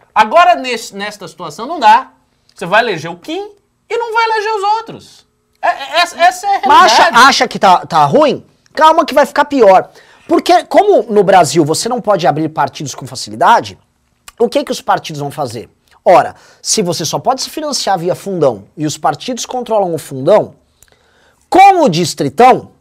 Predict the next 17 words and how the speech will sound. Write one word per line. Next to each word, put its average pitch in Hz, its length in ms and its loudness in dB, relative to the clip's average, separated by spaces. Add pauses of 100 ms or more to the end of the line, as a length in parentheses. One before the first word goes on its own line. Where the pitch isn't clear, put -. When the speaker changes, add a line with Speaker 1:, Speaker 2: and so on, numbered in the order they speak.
(140)
Speaker 2:
faz 277 240 2
sentido 226 320 -6
o - 20 -4
partido 180 260 -4
soltar 160 460 -6
cem 302 480 0
candidatos 226 720 0
ou 220 360 4 (460)
três 202 380 -6
candidatos? 120 600 -16
Speaker 1:
Exato. - 400 -20
Ele 196 220 -16
solta 180 340 -12
pouquíssimos, 233 920 -12
mete 226 340 -8
o - 20 -18
dinheiro 214 380 -10